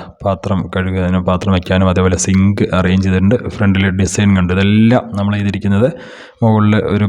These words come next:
ബെർത്ത് അറേഞ്ച് ചെയ്തിട്ടുണ്ട്, നമുക്ക് സാധനങ്ങളൊക്കെ കയറ്റി വയ്ക്കാനുള്ള ഇഷ്ടംപോലെ സ്പേസ് ഇവിടെ അറേഞ്ച് ചെയ്തിട്ടുണ്ട്. ഈ സ്ഥലത്തിൻ്റെ പ്രത്യേകത ഞാൻ പറഞ്ഞല്ലോ ആദ്യമേ തന്നെ, നാല്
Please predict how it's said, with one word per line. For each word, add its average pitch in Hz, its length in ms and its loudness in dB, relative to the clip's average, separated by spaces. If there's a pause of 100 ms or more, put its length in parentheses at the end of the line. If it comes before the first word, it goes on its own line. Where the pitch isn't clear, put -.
ബെർത്ത് - 320 -2
അറേഞ്ച് 98 260 0
ചെയ്തിട്ടുണ്ട്, 95 340 2 (220)
നമുക്ക് 98 280 0
സാധനങ്ങളൊക്കെ 95 460 -2
കയറ്റി 92 240 -2
വയ്ക്കാനുള്ള 95 320 -2
ഇഷ്ടംപോലെ 107 500 0 (140)
സ്പേസ് 113 400 0
ഇവിടെ 92 200 0
അറേഞ്ച് 85 240 -6
ചെയ്തിട്ടുണ്ട്. 87 300 -6 (760)
ഈ 131 120 4
സ്ഥലത്തിൻ്റെ 123 480 -2
പ്രത്യേകത 127 380 0
ഞാൻ 120 140 0
പറഞ്ഞല്ലോ 95 340 -2 (100)
ആദ്യമേ 98 360 -2
തന്നെ, 90 180 -2 (140)
നാല് 113 260 2